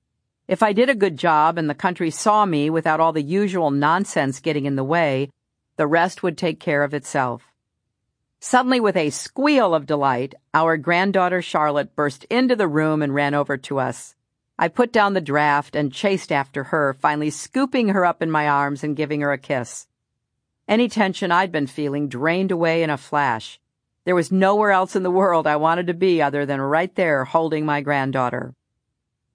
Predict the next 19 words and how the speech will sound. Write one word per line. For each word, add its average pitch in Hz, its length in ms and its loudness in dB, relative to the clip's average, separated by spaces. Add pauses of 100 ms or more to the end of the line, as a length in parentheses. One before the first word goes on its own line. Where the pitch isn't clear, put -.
(1040)
After 285 260 0
a 226 60 2
few 254 240 0
more 226 320 2
hours 156 480 2
of 135 160 -4
tweaking 202 600 -2
and 175 260 -2
practicing, 131 800 -4 (480)
I 165 140 2
put 220 240 -2
on 196 240 2
another 175 400 2
suffragette 180 580 -2
white 151 300 -2
pantsuit 135 580 -4 (100)
and 131 160 -4
got 143 200 -2
ready 165 360 0